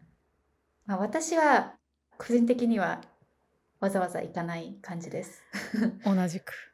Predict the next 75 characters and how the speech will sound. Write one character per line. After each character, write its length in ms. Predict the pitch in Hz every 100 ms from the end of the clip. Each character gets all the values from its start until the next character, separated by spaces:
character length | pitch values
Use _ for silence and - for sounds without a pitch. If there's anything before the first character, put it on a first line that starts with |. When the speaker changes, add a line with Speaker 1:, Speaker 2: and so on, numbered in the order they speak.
| _
Speaker 2:
あ 160 | 190 190
の、 400 | 180 175 175 -
ま 160 | 226 226
ず 120 | 196
ユ 120 | 208
ニ 160 | 233 247
オ 40 |
ン 40 |
ス 80 | 233
ク 100 | -
エ 80 | 233
ア 60 | 180
に 140 | 170
車 340 | - 208 202
止 160 | 202 214
め 120 | 208
る 120 | 202
の 100 | 190
が 120 | 165 165
す 140 | 196
ご 120 | 196
い 60 | 180
め 140 | 175
ん 40 | 175
ど 100 | 175
く 60 |
さ 180 | - 185
い 40 |
っ 20 | 170
て 160 | -
い 40 | 165
う 40 |
の 100 | 165
が、 260 | 160 - -
ま 200 | 185 196
ず 100 | 170
私 360 | 170 170 185 190
の 140 | 170
中 240 | 170 170 165
に 120 | 151
あ 60 | 160
っ 100 | - _
て、 340 | 214 196 160 - _ _ - - _ _ _ _
さ 160 | - 202
ら 120 | 175
に 320 | 165 156 - _ _ _ _ - 202
治 140 | - 202
安 120 | 180
が 100 | 175
悪 200 | 175 214
い 80 | 196
か 120 | 151
ら、 400 | 160 165 160 185 _ _ _ _ _ _ _ -
て 100 | 254
か 80 | 208
ね、 100 | 170
Speaker 1:
う 20 |
ん。 20 |
Speaker 2:
そ 100 | 170
の、 260 | 190 170 - -
ス 300 | - - -
ク 140 | -
エ 80 | 381
ア 120 | 427
内 480 | 285 269 339 294 220
に 160 | 190 190
い 60 |
る 140 | 214 262
と 140 | 240
い 120 | 196
い 20 | 190
ん 140 | 175
だ 120 | 151
け 160 | - 151
ど、 400 | 156 165 147